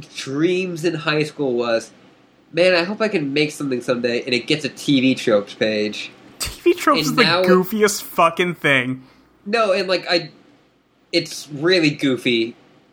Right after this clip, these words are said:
Speaker 1: and kinda awful in some ways. Well, like everything.
Speaker 2: Right.
Speaker 1: But
Speaker 2: No, I
Speaker 1: Yeah.
Speaker 2: love that this happened.
Speaker 1: Yeah, uh, there's, I, it's amazing. I love it so much.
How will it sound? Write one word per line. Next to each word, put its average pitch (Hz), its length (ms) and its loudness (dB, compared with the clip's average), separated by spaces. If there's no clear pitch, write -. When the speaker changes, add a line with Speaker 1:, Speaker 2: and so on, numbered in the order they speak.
Speaker 1:
and 147 120 -4
kinda 180 240 0
awful 156 340 0
in 120 60 -2
some 123 240 -2
ways. 113 400 0
Well, 185 140 2
like 165 140 2
everything. 113 560 -2
Speaker 2:
Right. 156 340 0
Speaker 1:
But 131 320 0
Speaker 2:
No, 151 260 0
I 160 160 4
Speaker 1:
Yeah. 156 200 4
Speaker 2:
love 139 220 6
that 135 120 0
this 139 160 -4
happened. 120 460 -4
Speaker 1:
Yeah, 135 400 0
uh, 131 260 2
there's, 131 840 0
I, 135 420 0
it's 147 140 -14
amazing. 117 580 -2
I 120 100 -2
love 117 320 -4
it 120 160 -8
so 117 340 -4
much. 110 540 -6